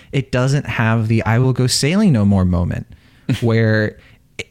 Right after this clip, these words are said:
Speaker 1: it, like, makes you connect with the character.
Speaker 2: Mm-hmm.
Speaker 1: In that original Toy Story, when he has been, spent the whole movie thinking that he's a toy and him realizing he can't fly, I'm tearing up just thinking about it.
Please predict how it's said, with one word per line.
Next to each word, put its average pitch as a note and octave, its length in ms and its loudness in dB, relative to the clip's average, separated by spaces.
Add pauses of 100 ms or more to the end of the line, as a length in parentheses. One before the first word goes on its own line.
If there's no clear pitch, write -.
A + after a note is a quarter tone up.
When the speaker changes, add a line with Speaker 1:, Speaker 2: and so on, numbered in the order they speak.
Speaker 1:
it, D3+ 160 -2
like, D#3+ 180 -2
makes C#3 300 -2
you F#3 80 0
connect D3 440 -2
with A#3 120 -6
the G3+ 60 -6
character. - 640 -10
Speaker 2:
Mm-hmm. F#2 360 -2
Speaker 1:
In C#3+ 60 2
that F#3 140 0
original F#3+ 320 2
Toy D3 180 -2
Story, A2+ 280 0
when G#2+ 140 2
he C#3+ 240 0
has D#3+ 140 0
been, C3+ 180 -4
spent B2+ 240 -4
the G2+ 60 -6
whole F3 240 -2
movie D#3 220 0
thinking A#2+ 320 -2
that G#2+ 60 2
he's A2 180 2
a F#2+ 40 0
toy G#2+ 360 0
and G2+ 200 0
him A#2+ 220 2
realizing A2+ 400 0
he A2 140 -2
can't G#2+ 280 -4
fly, G2+ 360 -2
I'm - 440 -8
tearing F2 280 -2
up E2+ 100 -4
just - 220 -10
thinking - 200 -6
about G2 280 -8
it. - 100 -14